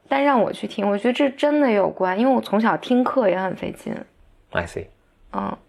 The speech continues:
Speaker 1: 这个我其实 complain 过好多次，
Speaker 2: 哎，
Speaker 1: 就是
Speaker 2: yeah, I remember。
Speaker 1: 我从小上课听老师讲课，真的是完全无法集中注意力。
Speaker 2: 嗯。
Speaker 1: 听每一堂课对于我都像炼狱一样。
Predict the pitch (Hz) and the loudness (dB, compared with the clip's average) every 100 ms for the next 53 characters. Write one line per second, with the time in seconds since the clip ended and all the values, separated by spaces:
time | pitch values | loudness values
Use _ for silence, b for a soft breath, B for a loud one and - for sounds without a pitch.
0 | - 220 262 214 170 165 165 185 185 190 | -6 -2 2 2 2 0 -2 -8 -6 -6
1 | - 196 196 202 185 180 180 180 104 98 | -6 -6 -4 -2 -2 -2 -4 -2 0 2
2 | 95 98 - - 95 85 90 85 82 80 | 2 0 -4 -2 0 2 0 -2 -6 -4
3 | 208 202 220 220 185 214 202 202 226 196 | -2 -2 0 0 0 -2 -4 -6 -2 -2
4 | 185 - - 233 196 175 214 180 - - | -2 -6 -2 0 2 0 -2 -4 -2 -2
5 | 190 190 202 190 - 180 180 B B B | 0 0 -2 -4 -2 -2 -4 B B B
6 | B B B B 190 190 262 240 185 180 | B B B B -2 0 2 2 2 0
7 | 180 - _ - 185 180 220 208 165 - | -4 -8 _ -4 -2 0 0 -2 -6 -6
8 | 170 180 185 190 185 175 - 98 92 87 | -4 -2 -2 -2 -2 -2 -2 0 -2 -4
9 | 87 92 95 _ _ _ _ _ _ - | -12 -18 -20 _ _ _ _ _ _ -10
10 | - 233 190 160 196 190 - - 175 - | -2 0 0 -2 -2 -4 -6 -10 -8 -2
11 | 196 180 180 180 - 170 - 185 202 190 | -2 2 2 2 0 -2 -2 0 0 0
12 | 180 170 - - | -2 -4 -4 -6